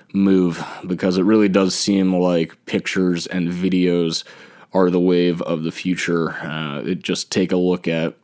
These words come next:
when Snapchat burst onto the scene, just how big that was.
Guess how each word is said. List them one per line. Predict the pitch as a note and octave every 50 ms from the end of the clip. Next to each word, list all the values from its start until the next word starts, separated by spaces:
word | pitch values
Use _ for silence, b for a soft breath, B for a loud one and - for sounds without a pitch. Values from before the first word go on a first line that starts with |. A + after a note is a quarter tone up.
| _ _ _ _ _ -
when | F#2 F2+ F2+ E2 E2+ E2 D#2+
Snapchat | - - - A2 G#2 G2+ F#2 F2+ - - G2 F2 D2+ D2 -
burst | G#2 F#2+ F2+ F2 - -
onto | F2+ F2 F2 F2
the | E2 E2+
scene, | - - - F#2 F2+ F2 F2 F2
just | F2+ E2+ -
how | - F2 E2
big | E2 E2+ F#2+ F#2 E2+ D#2 E2+ E2
that | F2 F2 F#3 F#2 - -
was. | E2+ F#2 F#2 F2+ F2 F2+ - B